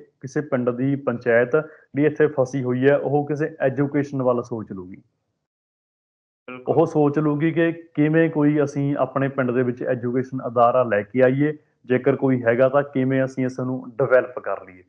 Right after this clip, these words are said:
Speaker 1: ਕਿਵੇਂ ਉਹ ਪੰਚਾਇਤਾਂ ਜਿਹੜੀਆਂ ਹੈਗੀਆਂ ਨੇ ਸੋਚ ਲੈਣਗੀਆਂ। ਜ਼ਿਆਦਾਤਰ ਸਰਪੰਚਾਂ ਦੀ ਤਾਂ ਆਹ ਨੁਕਤਾ ਨਿਗਾਹ ਹੁੰਦਾ, ਉਹ ਕਹਿੰਦੇ ਨੇ ਐਮ ਐਲ ਏ ਹੋਵੇ ਉੱਪਰ ਸਾਡਾ,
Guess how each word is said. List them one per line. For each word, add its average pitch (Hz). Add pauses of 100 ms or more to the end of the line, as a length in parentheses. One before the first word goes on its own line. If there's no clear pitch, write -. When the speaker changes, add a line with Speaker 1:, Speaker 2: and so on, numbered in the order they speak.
(300)
Speaker 1:
ਕਿਵੇਂ 143
ਉਹ 131
ਪੰਚਾਇਤਾਂ 127
ਜਿਹੜੀਆਂ 127
ਹੈਗੀਆਂ 127
ਨੇ 135
ਸੋਚ 131
ਲੈਣਗੀਆਂ। 107 (680)
ਜ਼ਿਆਦਾਤਰ 165
ਸਰਪੰਚਾਂ 143
ਦੀ 139
ਤਾਂ 151
ਆਹ 127
ਨੁਕਤਾ 127
ਨਿਗਾਹ 131
ਹੁੰਦਾ, 113 (800)
ਉਹ 131
ਕਹਿੰਦੇ 123
ਨੇ 151
ਐਮ 117
ਐਲ 120
ਏ 127
ਹੋਵੇ 117
ਉੱਪਰ -
ਸਾਡਾ, 123